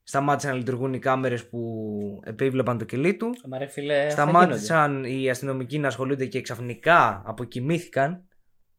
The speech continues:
Speaker 2: Τους είχε πιάσει η πνηλία.
Speaker 1: Ναι.
Speaker 2: Δεν είχε χαλάσει και η καφετιέρα μας με τις κάμερες.
Speaker 1: Και
Speaker 2: Καλή
Speaker 1: στην νεκροψία ο ιατροδικαστής είπε ότι τα τραύματα που είχε στο λαιμό του φαινόταν ότι ήταν από πνιγμό και όχι από την κρεμάλα.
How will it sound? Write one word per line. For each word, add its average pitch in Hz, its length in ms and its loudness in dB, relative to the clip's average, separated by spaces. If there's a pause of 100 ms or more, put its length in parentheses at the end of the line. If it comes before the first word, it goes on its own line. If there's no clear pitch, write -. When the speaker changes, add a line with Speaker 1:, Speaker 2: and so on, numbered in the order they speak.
(420)
Speaker 2:
Τους - 120 -12
είχε 135 100 -6
πιάσει 139 320 -2
η 135 240 -2
πνηλία. 123 400 -10 (260)
Speaker 1:
Ναι. 117 480 -6 (580)
Speaker 2:
Δεν 143 220 0
είχε 151 220 -8
χαλάσει 151 260 0
και - 60 -14
η - 40 -14
καφετιέρα 143 360 0
μας 120 140 -4
με 117 60 -10
τις - 80 -16
κάμερες. 113 400 -8 (120)
Speaker 1:
Και 180 100 2
Speaker 2:
Καλή 175 560 8
Speaker 1:
στην 156 320 2
νεκροψία 185 720 4
ο 156 420 4 (500)
ιατροδικαστής 135 840 0
είπε 165 260 0
ότι 156 460 0
τα 123 160 0
τραύματα 139 380 4
που 113 80 0
είχε 113 80 -6
στο 127 80 -2
λαιμό 120 360 0
του 185 200 -4
φαινόταν 156 360 -4
ότι 143 80 -8
ήταν 151 120 2
από 135 140 -2
πνιγμό 131 400 -2
και 139 200 0
όχι 123 500 2
από 101 580 -2
την 104 120 -10
κρεμάλα. 104 600 -4